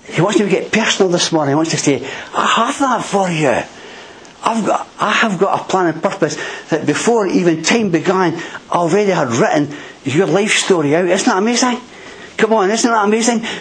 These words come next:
Before earth even was formed, it says, "I wrote out your life story. I wrote your destiny. I wrote what you were going to be doing." As the psalmist says, "Every day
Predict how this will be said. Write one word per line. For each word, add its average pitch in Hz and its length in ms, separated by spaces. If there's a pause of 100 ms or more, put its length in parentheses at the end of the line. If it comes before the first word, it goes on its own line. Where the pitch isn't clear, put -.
Before 233 480
earth 226 400
even 214 340
was 160 180
formed, 233 640 (280)
it 156 60
says, 170 240
"I 226 280
wrote 220 180
out 214 60
your 175 140
life 226 220
story. 254 500
I 233 180
wrote 269 160
your 247 160
destiny. 247 600 (320)
I 262 240
wrote 247 320
what 196 260
you 214 460 (100)
were 160 100
going 214 220
to 202 60
be 175 60
doing." 196 200 (500)
As 151 140
the 156 60
psalmist 226 480
says, 180 180
"Every 233 320
day 190 420